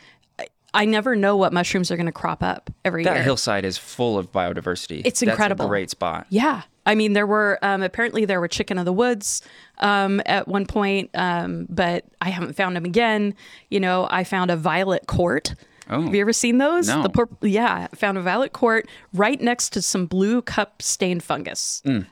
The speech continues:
Speaker 1: Um, and it was just like, "This is here. This is, this is thirty feet from my front door." You
Speaker 2: Yeah.
Speaker 1: know, anyway, so I could
Speaker 2: I do find that stuff amazing.
Speaker 1: Yeah.
Speaker 2: Uh, we get these mushrooms in our front yard, uh, by our,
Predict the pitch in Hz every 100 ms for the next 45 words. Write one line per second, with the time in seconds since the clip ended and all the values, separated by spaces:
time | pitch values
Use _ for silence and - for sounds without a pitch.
0 | _ - 190 180 175 - - 214 - 220
1 | 208 214 - 185 170 - - - _ _
2 | - _ 208 - 208 392 247 185 - 185
3 | 170 254 311 294 233 - 233 - 202 -
4 | 151 175 - 226 - 233 254 294 269 311
5 | 403 247 - - - 208 185 175 - -
6 | - - - - 175 160 190 196 156 185
7 | 156 180 147 131 110 - 110 104 101 92
8 | 90 90 _ _ - 254 - _ _ -
9 | 131 131 165 190 156 113 117 117 120 104
10 | 104 95 - 101 98 98 98 98 101 92
11 | 90